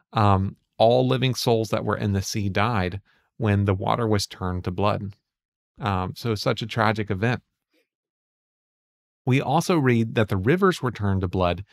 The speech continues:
and people were given blood to drink. In verses four through six of Revelation sixteen, it reads,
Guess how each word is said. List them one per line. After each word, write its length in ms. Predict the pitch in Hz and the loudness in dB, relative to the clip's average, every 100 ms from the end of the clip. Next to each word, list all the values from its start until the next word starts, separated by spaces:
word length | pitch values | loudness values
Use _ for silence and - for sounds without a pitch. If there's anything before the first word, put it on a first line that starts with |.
| _ _ - | _ _ -6
and 180 | 120 104 | -6 -2
people 300 | 127 139 147 | -4 -2 -2
were 140 | 143 | -2
given 320 | 117 110 104 | 0 0 0
blood 280 | 98 95 92 | 0 0 0
to 80 | 92 | -4
drink. 400 | 120 135 - - _ _ - | -2 -4 -6 -14 _ _ -4
In 120 | 107 | 2
verses 380 | 120 143 143 - | 2 2 -2 -4
four 260 | 127 139 | -2 -2
through 160 | 165 175 | -2 -2
six 380 | - 104 - - | 0 -2 -2 -6
of 320 | - 110 98 - | 0 2 2 -2
Revelation 540 | 131 113 120 120 - | -2 0 0 -2 -2
sixteen, 500 | 110 107 - - 170 | -4 -6 -4 -2 0
it 100 | 98 | 0
reads, 440 | 101 95 85 - | -2 -4 -4 -10